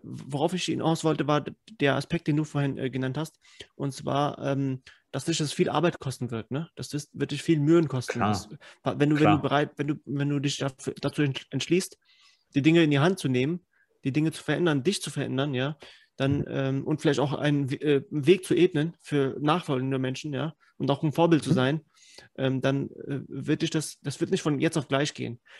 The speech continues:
Speaker 1: Das ist tatsächlich
Speaker 2: Nein.
Speaker 1: etwas, das ist tatsächlich etwas, was ich halt, ähm,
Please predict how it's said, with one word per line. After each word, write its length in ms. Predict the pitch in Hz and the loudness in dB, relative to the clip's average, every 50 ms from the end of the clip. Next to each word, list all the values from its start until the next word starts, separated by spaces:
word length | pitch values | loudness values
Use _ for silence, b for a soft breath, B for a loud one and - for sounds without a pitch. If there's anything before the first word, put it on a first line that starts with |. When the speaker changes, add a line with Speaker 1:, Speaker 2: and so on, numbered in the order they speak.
| b _ | b _
Speaker 1:
Das 120 | 147 151 | -6 -6
ist 140 | 208 202 - | -6 -6 -6
tatsächlich 400 | 170 - - 226 214 - 180 170 | -10 -6 -6 -6 -6 -6 -6 -4
Speaker 2:
Nein. 120 | 104 92 | -4 -4
Speaker 1:
etwas, 320 | 95 139 165 180 - - - b b b b b | -2 -4 -6 -6 -6 -10 -16 b b b b b
das 120 | _ 151 175 | _ -14 -14
ist 80 | 180 | -10
tatsächlich 420 | - 175 - 185 196 - 185 - - | -10 -8 -6 -6 -6 -6 -6 -8 -8
etwas, 260 | - - 170 160 - | -8 -8 -8 -8 -6
was 100 | 156 143 151 | -8 -8 -6
ich 120 | 151 - | -4 -2
halt, 220 | 156 160 151 - - | -2 -2 -2 -4 -6
ähm, 360 | - 143 143 139 143 143 147 | -6 -4 -4 -4 -4 -4 -6